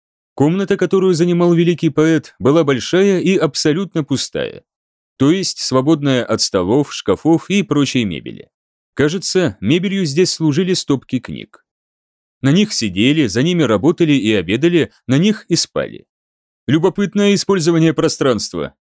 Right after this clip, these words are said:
хмыкнул я, оглядевшись по сторонам. Посмотрев на вставшего при моем появлении человека, решил, что раз приметы совпадают с приметами Гумилева, худощавый, лет тридцати пяти, слегка косивший на один глаз,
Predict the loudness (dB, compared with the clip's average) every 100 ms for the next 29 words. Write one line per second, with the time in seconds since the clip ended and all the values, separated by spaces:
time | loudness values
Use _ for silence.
0 | _ -2 0 0 0 2 4 2 0 0
1 | 0 -2 -6 -4 -4 -2 -2 -4 -8 -16
2 | _ _ _ -4 -4 -2 -2 0 0 -2
3 | -2 -2 -2 0 -2 0 0 0 0 0
4 | 0 0 -2 -2 -4 -4 -2 0 0 -2
5 | -6 _ -4 -2 0 0 0 0 0 0
6 | 0 -2 -2 0 -2 -2 -2 0 0 0
7 | -2 -4 -2 0 -2 -2 -2 0 0 -2
8 | -4 -10 _ 0 0 0 0 0 0 0
9 | 0 -2 0 -2 -2 -6 -4 -6 -4 -4
10 | -4 _ -6 -2 0 0 0 0 -2 -2
11 | -2 0 0 -2 -2 0 0 -2